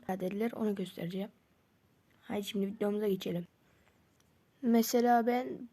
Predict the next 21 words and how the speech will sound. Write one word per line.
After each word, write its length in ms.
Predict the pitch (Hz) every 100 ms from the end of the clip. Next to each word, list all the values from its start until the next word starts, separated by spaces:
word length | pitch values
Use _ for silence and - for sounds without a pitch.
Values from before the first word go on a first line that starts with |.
| _
bu 300 | 247 262 254 - _ _ - 233 233
item'ı, 460 | 233 226 196 185 - _ -
yani 400 | 220 196 196 196 _ _ _ _ _ - -
gömleği 460 | 226 220 220 220
iade 380 | 208 214 214 208
etmek 280 | 208 190 190
istiyorum. 460 | - - 185 240 262 _ _ _ _
Roblox'lu. 680 | 214 202 202 196 - - 233 - _ _ _ _ _ _ _ _ _ _ _ _ _ _
Sevmediğim 580 | - - 233 233 214 214
için 180 | 208 -
iade 240 | 226 220
etmek 280 | 208 202 196
istiyorum 320 | 196 - 190
mesela. 420 | 190 190 233 262 294 _ _ -
Bunu 160 | 233
nasıl 260 | 233 226 226
iade 200 | 202 202
edilir 260 | 202 240 -
onu 160 | 220
göstereceğim 560 | 220 190 - 180 175 196
şimdi. 380 | - 190 208